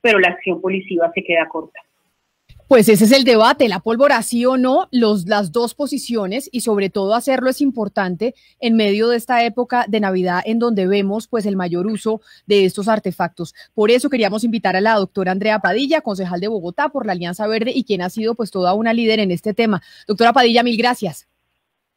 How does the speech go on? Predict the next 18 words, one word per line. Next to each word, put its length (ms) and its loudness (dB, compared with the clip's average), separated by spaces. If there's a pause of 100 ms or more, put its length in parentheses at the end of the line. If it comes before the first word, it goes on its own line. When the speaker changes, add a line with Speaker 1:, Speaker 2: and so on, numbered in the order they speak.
(280)
Speaker 1:
A 120 6
usted, 360 2
Camila, 440 -2
muchísimas 640 -4
gracias, 360 -2
Ana 160 -6
Cristina, 460 -10
y 80 -10
a 80 -8
su 80 -10
equipo 340 -8
por 140 -6
poner 260 -4
este 260 -8
tema 260 -2 (100)
en 80 -6
la 60 -6
agenda. 260 -14